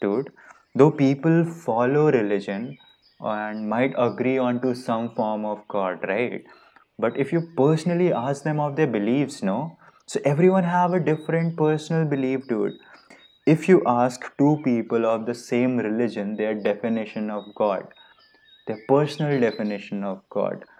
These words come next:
though they follow the same religion, they will have their own customized version of God in their head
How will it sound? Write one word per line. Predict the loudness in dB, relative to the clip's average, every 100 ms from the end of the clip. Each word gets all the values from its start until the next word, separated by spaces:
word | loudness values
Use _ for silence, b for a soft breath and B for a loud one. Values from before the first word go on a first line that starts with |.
| b _ _ _
though | 2 4
they | 4 2
follow | 2 0 2
the | 0 -2
same | -2 -2 -2
religion, | -2 -2 -2 -2 -4 -4
they | -2 -4
will | -4 -6
have | -8 -8 -8 -6
their | -6 -6 -6
own | -4 -2 -4 -6 -6
customized | -6 -6 -8 -6 -4 -6 -6 -8 -8
version | -6 -4 -4 -6 -6
of | -6 -10 -8
God | -4 -2 -2
in | -4 -6
their | -8 -8
head | -10